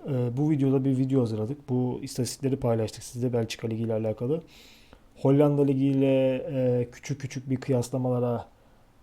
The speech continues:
kıyaslamalar yaptım. Son kısımda da Deniz Undav'ın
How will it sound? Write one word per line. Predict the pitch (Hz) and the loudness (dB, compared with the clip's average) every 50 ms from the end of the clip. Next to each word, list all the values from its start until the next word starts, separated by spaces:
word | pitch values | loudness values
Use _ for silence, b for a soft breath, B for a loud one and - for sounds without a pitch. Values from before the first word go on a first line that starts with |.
| _ _ _ _ - | _ _ _ _ -14
kıyaslamalar | - 123 120 113 - - 131 131 135 139 139 131 | -8 -6 -6 -4 -4 -2 -2 0 0 0 0 0
yaptım. | 123 117 110 - - - 170 185 180 - _ _ _ _ _ - - _ - - _ _ _ _ _ - _ _ _ _ _ - - | -2 -2 -4 -6 -10 -10 -10 -10 -12 -18 _ _ _ _ _ -20 -20 _ -20 -20 _ _ _ _ _ -20 _ _ _ _ _ -20 -12
Son | - - 160 151 156 | 0 4 4 4 4
kısımda | 147 151 139 - - 143 139 143 143 | 2 -4 -6 -6 -4 -2 0 2 2
da | 151 156 139 127 | 2 2 2 4
Deniz | 135 139 139 139 131 | 2 4 4 2 2
Undav'ın | 135 135 139 135 131 139 139 139 - | 2 2 2 2 2 0 -2 -4 -8